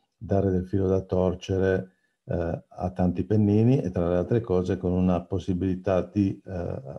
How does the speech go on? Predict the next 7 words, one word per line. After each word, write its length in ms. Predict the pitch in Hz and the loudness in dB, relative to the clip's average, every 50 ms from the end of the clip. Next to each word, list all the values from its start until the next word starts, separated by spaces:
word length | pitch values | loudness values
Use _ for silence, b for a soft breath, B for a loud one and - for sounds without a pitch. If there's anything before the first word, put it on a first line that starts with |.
| - - 92 87 87 90 | -14 -12 -12 -12 -10 -10
appunto 420 | 90 90 - 98 95 92 - 90 | -10 -8 -6 -6 -6 -6 -6 -6
di 140 | 87 95 90 | -6 -4 -4
avere 260 | 90 90 95 90 90 | -2 -2 -2 -2 0
una 100 | 92 90 | 0 -2
riserva 320 | 90 90 90 101 87 98 | -2 0 -2 -2 -2 0
di 60 | 98 107 | 0 0
inchiostro 680 | 104 98 - - 87 85 85 - - - 92 80 - | 0 0 0 0 -2 0 -2 -2 -4 -6 -6 -6 -6